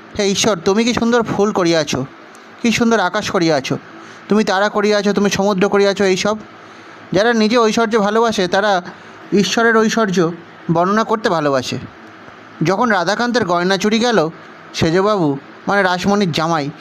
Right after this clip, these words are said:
রাধাকান্তের মন্দিরে গিয়ে ঠাকুরকে বলতে লাগলো, 'ছি ঠাকুর, তুমি তোমার গয়না রক্ষা করতে পারলে না?'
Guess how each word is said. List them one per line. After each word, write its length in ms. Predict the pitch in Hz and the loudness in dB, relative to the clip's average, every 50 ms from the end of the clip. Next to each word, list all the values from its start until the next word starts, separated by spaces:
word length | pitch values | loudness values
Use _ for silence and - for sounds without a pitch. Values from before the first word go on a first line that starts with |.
| - - - - - | -20 -20 -20 -8 -4
রাধাকান্তের 480 | 147 143 156 180 185 208 202 190 214 190 | -2 0 0 0 0 0 0 0 0 0
মন্দিরে 380 | 180 175 185 190 190 196 208 208 | 2 2 2 2 2 2 2 0
গিয়ে 140 | 208 202 | 0 0
ঠাকুরকে 360 | 190 - 175 160 170 170 196 190 | 0 0 0 0 0 0 2 2
বলতে 240 | 175 170 165 175 | 2 0 0 0
লাগলো, 300 | 190 196 190 196 180 147 143 - | 0 2 2 2 2 2 0 -2
'ছি 220 | - - 269 247 | -2 0 0 0
ঠাকুর, 440 | 175 - 165 165 202 220 180 127 113 - - - - - - - - - - - - - - | 0 -4 -4 -2 0 0 0 0 -2 -8 -14 -20 -20 -20 -20 -20 -20 -20 -20 -20 -20 -10 -2
তুমি 280 | - 202 214 247 254 254 | 0 0 2 2 0 2
তোমার 300 | - 220 208 226 233 202 | 0 0 0 0 0 0
গয়না 440 | 165 170 170 185 208 220 220 226 208 | 0 0 0 0 0 0 2 2 2
রক্ষা 240 | 190 185 185 220 | 0 0 -2 -4
করতে 240 | 208 226 226 - 226 | -2 -2 0 0 0
পারলে 280 | - 214 190 190 202 214 | 0 0 0 0 0 0
না?' 240 | 247 247 175 123 | 0 0 -2 -4